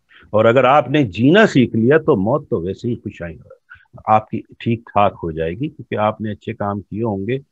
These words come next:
तभी तो अच्छा मिलेगा ना आखिरत में। हम लोग आखिरत में, के चक्कर में जिंदगी ना जिए तो ये तो नाइंसाफी है और बल्कि मेरे नजदीक, अ, बेईमानी है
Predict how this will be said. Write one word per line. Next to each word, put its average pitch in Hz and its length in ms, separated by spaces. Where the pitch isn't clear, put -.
तभी 95 260
तो 135 100
अच्छा 95 260
मिलेगा 87 400
ना 120 120
आखिरत 82 420
में। - 40
हम 131 120
लोग 127 240
आखिरत 120 460
में, 127 360
के - 360
चक्कर 113 380
में 113 180
जिंदगी 98 420
ना 107 240
जिए 82 380
तो 98 200
ये 104 220
तो 113 340
नाइंसाफी 101 720
है 131 160
और 123 140
बल्कि 107 540
मेरे 98 320
नजदीक, 101 640
अ, 104 480
बेईमानी 104 580
है 85 280